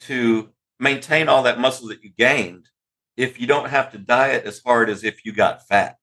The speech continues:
like I did that year. So to, to retain the muscle you gain, you know, if you only have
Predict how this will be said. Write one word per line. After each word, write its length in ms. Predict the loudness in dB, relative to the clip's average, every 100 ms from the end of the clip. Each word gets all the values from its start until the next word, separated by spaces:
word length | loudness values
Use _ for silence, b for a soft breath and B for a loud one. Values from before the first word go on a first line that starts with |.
| _ -2
like 180 | -2 0
I 200 | -2 -2
did 220 | -2 -2 0
that 240 | -6 -8
year. 280 | -20 -20 _ _ _ _
So 140 | 0 0
to, 320 | 0 -4 -4
to 160 | -8
retain 340 | -8 -2 -2 0
the 60 |
muscle 240 | -2 -2 -6
you 140 | -2
gain, 380 | 2 4 2 -2 _ _
you 80 | -2
know, 60 | -2
if 160 | 0
you 60 | -2
only 160 | -2
have 280 | 0 -2 -2